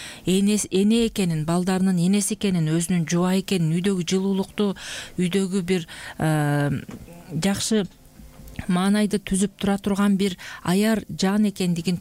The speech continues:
түшүнсө, анда эч убакта кол көтөрбөйт деп ойлойм. Эркек, э, өзүнүн күчүн, өзүнүн канча эсе алсыз болгон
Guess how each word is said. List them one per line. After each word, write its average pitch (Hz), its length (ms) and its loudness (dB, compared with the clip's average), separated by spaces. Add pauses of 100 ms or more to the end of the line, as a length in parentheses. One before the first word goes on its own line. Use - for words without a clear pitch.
түшүнсө, 277 580 0 (300)
анда 175 240 2
эч 165 220 -2
убакта 165 240 -2
кол 170 260 -2
көтөрбөйт 175 480 -2
деп 160 180 -4
ойлойм. 156 280 -4 (340)
Эркек, - 560 -4 (100)
э, 175 80 0
өзүнүн 214 460 0
күчүн, 190 460 0
өзүнүн 185 280 0
канча 339 540 0
эсе 220 180 0
алсыз 190 540 0
болгон 185 380 0